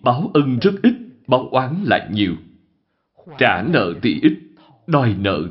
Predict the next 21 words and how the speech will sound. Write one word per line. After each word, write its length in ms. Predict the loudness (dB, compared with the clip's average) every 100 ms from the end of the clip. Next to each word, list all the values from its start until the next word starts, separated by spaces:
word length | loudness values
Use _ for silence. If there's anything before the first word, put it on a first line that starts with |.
| -2
thì 220 | 0 0
nhiều. 280 | -2 -2 -2 -8 -20 _ _ _ _ _ -20 -18 2
Cho 100 | 4
nên 520 | 6 4 2 -4 -10 2
đời 260 | 4 4
người 440 | 2 2 2 0 0
trong 200 | 0 0 2
thế 160 | 2 2
gian 180 | 0 -2 -8 -20 -20 _ _ _ _ _ _ _ _ _ _
thường 600 | 0 4 6 6 2 -2 -6 -12 -20 _ _ _ _ -2
có 200 | -2 2
tám 400 | 0 0 -2 -2 -2
chín 260 | 0 2 2
phần 340 | 2 0 -2 -10 -16 _ _ -4
không 420 | 0 0 0 2
như 220 | 4 4
ý. 260 | 4 2 2 -8 -20 _ _ _ _ _ _ _ _ _ _ _ _ -20 -20 _ _ _ -20 -12 2
Đây 140 | 2
là 180 | 4 0
sự 280 | -2 -4 -2 0
thật 240 | -2 -2